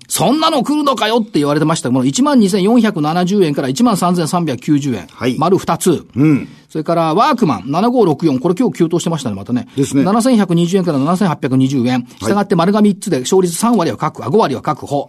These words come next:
Speaker 2: はい。
Speaker 1: えーと、ロコンド三五五八、千五百三十五円から千四百円、×。
Speaker 2: うん。
Speaker 1: プレミアグループ惜しかったな。三千三十円から三千二十円。
Speaker 2: あ、こっち少しだね。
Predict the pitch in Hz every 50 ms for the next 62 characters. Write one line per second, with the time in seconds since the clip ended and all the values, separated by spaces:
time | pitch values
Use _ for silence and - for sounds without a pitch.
0 | - _ - - 139 160 139 - - - - - 165 170 170 170 165 160 170 170
1 | 170 180 185 185 185 302 330 302 226 160 147 143 - 185 190 208 214 202 214 202
2 | 175 143 151 139 131 127 131 - 123 - 220 247 254 240 180 156 - - 196 202
3 | 190 160 151 135 127 160 160 143 123 117 139 127 123 - 202 196 165 143 147 135
4 | 156 135 - 147 107 - 113 127 139 139 - - 90 - _ _ _ _ - 180
5 | 143 98 - - - 190 233 247 247 240 220 208 214 208 190 - - - - -
6 | - 170 - - 175 170 156 - 180 202 226 220 285 247 - - 185 180 170 175
7 | 180 175 156 - 120 117 - 170 180 185 185 180 135 120 113 110 110 120 107 98
8 | 110 - - 147 135 - - - 214 220 - - - - 220 269 - - 165 92
9 | 85 98 107 107 92